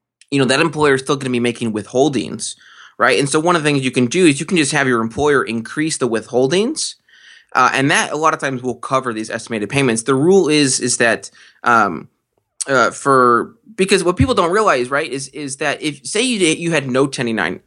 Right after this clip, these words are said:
ten ninety-nine income, and say you had no side business or anything like that, you were just an employee. If it, if it worked out that your employer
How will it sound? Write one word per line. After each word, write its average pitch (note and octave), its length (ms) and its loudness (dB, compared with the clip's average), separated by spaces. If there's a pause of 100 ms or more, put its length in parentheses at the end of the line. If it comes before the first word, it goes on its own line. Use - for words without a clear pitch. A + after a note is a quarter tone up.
(260)
ten D3 180 -2
ninety-nine A2 400 -2
income, G#2+ 460 -10 (360)
and C3+ 140 0
say D3+ 120 -2
you D#3 140 2
had B2 200 0
no D#3+ 360 2
side D#3+ 340 -4
business D3+ 300 -8
or B2 80 -6
anything C3+ 220 -6
like B2 100 -8
that, B2 100 -2
you C3 100 -2
were C3+ 60 2
just F3+ 240 0
an D3 60 0
employee. A2+ 720 0 (640)
If D#3+ 180 0
it, - 140 2
if E3 80 -4
it D#3 100 4
worked G3 560 0
out C#3 380 2
that B2 120 -6
your E3 240 -6
employer C#3 840 -4